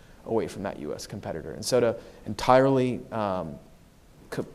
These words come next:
replace a foreign company in the China market in the chip space is gonna be very hard to do, particularly when you get to the very high value add segments like logic,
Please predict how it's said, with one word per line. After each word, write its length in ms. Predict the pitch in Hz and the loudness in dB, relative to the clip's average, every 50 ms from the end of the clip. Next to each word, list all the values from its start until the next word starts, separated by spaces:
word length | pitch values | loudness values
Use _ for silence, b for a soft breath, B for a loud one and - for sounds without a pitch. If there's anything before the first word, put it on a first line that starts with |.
| - 120 | -4 -2
replace 560 | 110 107 110 - - 117 120 127 - - - | -2 0 0 0 0 0 0 0 -2 -4 -4
a 260 | - 110 110 107 107 | -4 -2 -2 -2 -2
foreign 340 | - - - 104 107 104 101 | -4 -8 -6 -6 -4 -4 -4
company 280 | - 113 101 104 113 110 | -4 -6 -6 -4 -4 -6
in 60 | 104 | -6
the 80 | 104 95 | -6 -8
China 260 | - 110 101 101 101 | -6 -6 -6 -6 -4
market 440 | 101 95 101 113 123 123 110 - - | -4 -4 -4 -4 -2 -4 -4 -4 -6
in 100 | - 113 | -10 -8
the 60 | 107 104 | -8 -8
chip 220 | - - 120 113 | -6 -6 -6 -6
space 380 | - - - 143 156 151 - 110 | -6 -4 -2 -2 -2 -2 -4 -8
is 100 | 101 - | -8 -8
gonna 160 | 101 92 90 | -8 -10 -8
be 100 | 82 82 | -10 -10
very 240 | - - 71 69 - | -10 -8 -8 -8 -8
hard 240 | - - 58 - - | -10 -12 -12 -12 -12
to 60 | - | -14
do, 100 | - - - - | -14 -12 -12 -8
particularly 360 | - 131 - - 156 156 156 135 | -8 -6 -2 -2 0 2 2 2
when 140 | 123 117 | 2 2
you 60 | 113 110 | 0 0
get 160 | 117 113 113 | 0 -2 -2
to 100 | - 107 | -2 -4
the 160 | 98 107 101 - B B B B B B - | -2 -2 -4 -4 B B B B B B 6
very 220 | 120 120 117 113 | 8 8 8 8
high 240 | 113 - 117 110 104 | 6 4 2 2 4
value 400 | 98 104 98 98 98 95 92 92 | 4 2 2 4 2 0 -2 -2
add 120 | 92 90 | -4 -4
segments 520 | - - 92 90 92 92 87 95 - - - | -6 -6 -6 -6 -8 -10 -12 -10 -10 -8 -8
like 140 | 90 92 - - B B B B B B B - | -10 -10 -12 -16 B B B B B B B -2
logic, 580 | 101 98 98 98 95 98 92 90 - - - | 0 2 2 2 0 -4 -6 -8 -8 -14 -20